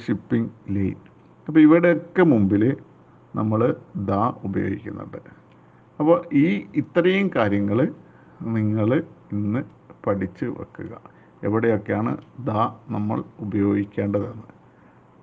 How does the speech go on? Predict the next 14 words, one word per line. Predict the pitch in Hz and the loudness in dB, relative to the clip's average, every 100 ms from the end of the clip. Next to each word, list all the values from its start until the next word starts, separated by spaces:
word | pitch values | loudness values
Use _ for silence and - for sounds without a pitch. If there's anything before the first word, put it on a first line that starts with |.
| _ - | _ 0
പിന്നെ | 175 165 | 2 2
തുടർന്ന് | 175 165 170 156 | 4 6 6 4
അങ്ങോട്ട് | 135 127 147 | 2 4 4
നമുക്ക് | 139 131 135 | 4 2 0
ബാ-, | 131 95 | 0 0
ഇനി | 127 131 | 0 0
അടുത്ത | 127 - 135 | 0 0 0
ക്ലാസ്സിൽ | 123 123 120 135 139 | 2 2 2 0 0
തുടർന്നുള്ള | 127 120 123 120 117 | 0 0 2 2 2
ഭാഗങ്ങൾ | 113 113 117 113 110 | 2 2 0 0 0
കേൾക്കണം | 117 107 113 110 110 | 0 0 -2 -2 -2
നിങ്ങൾ. | 110 135 - - - - - _ _ - - - - 127 | 0 -2 -2 -12 -20 -20 -20 _ _ -20 -20 -20 -8 -2
പിന്നീട് | 120 127 123 120 | 2 2 2 2
നമ്മുടെ | 117 120 | 2 4